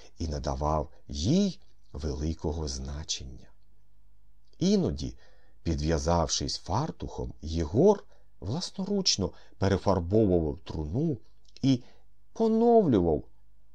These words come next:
антибюрократичні заклики. В ті години, коли в його кабінеті хрипли і захлиналися телефони і найрізноманітніші голови,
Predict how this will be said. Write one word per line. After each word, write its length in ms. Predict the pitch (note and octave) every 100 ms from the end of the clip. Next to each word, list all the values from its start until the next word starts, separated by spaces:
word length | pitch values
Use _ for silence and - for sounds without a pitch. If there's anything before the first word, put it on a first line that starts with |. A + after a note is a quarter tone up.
| - - -
антибюрократичні 1800 | C#3 F#3 F3+ - D#3+ - - - F#2 G2+ F#2+ F2+ F#2 - A2+ - - G2
заклики. 640 | E2 C#2+ - B1 A#1 - - - - - - - - -
В 140 | - -
ті 180 | A2
години, 640 | D#3 C3 D2 D#2 C#2+ C#2 C2+ - -
коли 280 | F#2+ F#2+ F#2+
в 60 |
його 320 | F2 G2+ F#3+ A3+
кабінеті 800 | D#3+ C3 A2+ D2 C#2+ - - -
хрипли 760 | - - C3 A3 A3+ - D2+ - - - - - A3
і 140 | B3
захлиналися 1200 | E3 E3 - G2 A2+ D2+ F2 E2+ D2 - - - - - - - - - - -
телефони 800 | B3+ A#3 G#3 - F#2+ F#2 C#2 A1+ - - - -
і 240 | G#2+ G2 - -
найрізноманітніші 1600 | F#2+ C#3+ A3 A3+ G#3+ - A2 A2 A2+ G#2 G2+ F#2+ E2+ - C#2 -
голови, 640 | B1 C#2+ C#3+ G3 D#2+ C2+